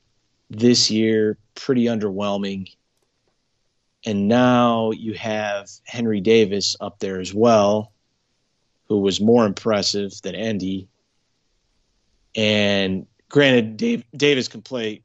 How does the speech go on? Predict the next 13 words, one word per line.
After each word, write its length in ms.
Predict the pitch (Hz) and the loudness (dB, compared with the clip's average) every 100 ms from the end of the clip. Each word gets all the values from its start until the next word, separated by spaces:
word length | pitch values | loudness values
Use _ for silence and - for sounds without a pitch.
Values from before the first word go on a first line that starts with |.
| _ _ | _ _
<clears throat> 480 | 131 117 95 _ - | -16 -16 -20 _ -10
outfield 500 | 120 113 117 110 - | -10 -8 -6 -6 -8
catcher. 520 | 113 104 - 104 95 _ _ _ _ _ _ _ _ _ _ _ _ | -10 -8 -6 -8 -10 _ _ _ _ _ _ _ _ _ _ _ _
You 80 | 104 | -10
know, 80 | |
he 120 | 92 98 | -8 -8
can 120 | 92 | -8
kinda 260 | 104 92 | -6 -4
split, 560 | 90 - 98 101 98 - _ _ - | -4 -6 -2 0 0 -4 _ _ -8
do 180 | 110 92 | -6 0
both, 380 | 101 98 95 | 0 0 -2
whatever. 680 | 98 98 101 104 95 92 85 - | -4 -2 -2 -2 -6 -8 -8 -6
But 280 | 95 92 | -4 -4